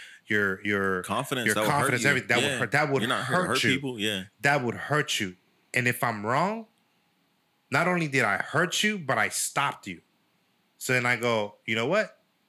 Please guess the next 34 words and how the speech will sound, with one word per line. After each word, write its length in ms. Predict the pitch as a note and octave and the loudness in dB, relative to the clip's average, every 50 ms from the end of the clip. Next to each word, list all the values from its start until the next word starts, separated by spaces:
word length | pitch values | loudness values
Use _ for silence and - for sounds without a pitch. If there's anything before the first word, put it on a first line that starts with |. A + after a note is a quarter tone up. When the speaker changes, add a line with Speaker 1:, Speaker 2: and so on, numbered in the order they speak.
| _ _ _ _ _ | _ _ _ _ _
Speaker 1:
I 100 | A#2 A#2+ | -2 -2
mince 420 | A2+ A2 A2+ B2 C3 C#3 C#3 - - | -2 -2 0 0 0 0 0 -6 -4
my 160 | B2+ A#2 A2+ | -2 -2 -2
words 580 | A2 A2+ C3 C3+ C3 A#2 A2+ G#2+ G2+ - - | 0 0 0 2 2 0 0 -2 -4 -12 -16
to 160 | - _ - A2 | -14 _ -14 -12
tell 260 | _ - C3+ B2+ B2 | _ -2 0 0 -2
people, 340 | A2 - A2 G2 F#2 F#2+ G2 | -2 -4 -4 -4 -2 -2 0
'Hey, 160 | G#2+ A2+ A#2 | 2 2 2
look, 260 | A2+ A#2 A#2 A2 - | 2 0 -2 -2 0
like, 180 | A2 G#2 G#2 - | -2 -2 0 0
right 140 | A2 A2 G#2+ | 0 0 2
now, 160 | C3 C#3+ C#3+ | 2 0 0
this, 240 | C3 A2+ A2 G#2 G2+ | -2 -6 -10 -10 -10
this, 160 | G#2 G#2 G#2+ | -10 -10 -6
this 240 | A2 B2 C3+ B2+ A#2 | -2 -2 -2 0 -2
is 80 | A#2 G#2+ | -4 -2
how 140 | G#2 G#2+ G#2 | -2 -2 -2
it 60 | G2+ | 0
goes. 240 | A#2 B2+ C3+ C3+ C3 - - - - - - - - - - - _ _ _ _ | 0 0 0 -2 -4 -10 -16 -18 -18 -18 -20 -20 -20 -20 -20 -20 _ _ _ _
But, 120 | A2 A2 | 0 0
you 80 | A2 A#2+ | 2 2
know, 120 | A#2+ A2+ | 0 -2
keep 240 | - - C#3 B2+ A#2+ | -2 -4 -6 -4 -2
doing 180 | C3 B2+ B2 A2+ | -2 0 0 0
your 80 | G#2+ G2 | -2 -2
thing. 360 | - - B2+ C3+ C3 B2 A2 _ | 0 2 2 2 0 -2 -8 _
The, 120 | G#2 - _ _ _ _ _ | -14 -14 _ _ _ _ _
the 80 | - G#2+ | -8 -8
stuff 320 | - - - C3 B2 - | -4 0 0 -2 -2 0
that 80 | - A#2+ | -2 -2
you're 120 | A2+ A2 G#2+ | -2 0 0
doing 240 | A2 A#2 A#2 A2+ | 0 0 0 0
is 120 | G#2 F#2+ F#2 | -2 -4 -4
great. 340 | - A#2+ B2 B2+ C3+ B2+ | 0 2 2 2 2 0